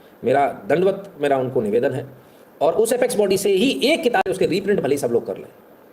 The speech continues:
लेकिन एक निकले जिसके अर्थ किस तरह से कही गई ये बात, किस, किस बारे में कही गई है,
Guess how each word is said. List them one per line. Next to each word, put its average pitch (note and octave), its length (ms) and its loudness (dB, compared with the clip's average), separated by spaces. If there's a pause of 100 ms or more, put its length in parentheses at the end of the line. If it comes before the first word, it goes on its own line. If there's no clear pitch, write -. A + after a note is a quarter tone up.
(380)
लेकिन F3 260 0
एक - 180 2
निकले G3 280 2 (100)
जिसके C3+ 240 -4
अर्थ F3 360 -2 (380)
किस F#3 180 -2
तरह D#3 120 2
से D3 100 -4
कही C#3 200 0
गई D#3+ 80 2
ये E3+ 100 2
बात, D#3+ 200 0
किस, - 260 -4
किस B2 400 -4
बारे A#2 220 0
में F#3+ 100 2
कही E3+ 200 0
गई D#3+ 140 -2
है, D3+ 140 -6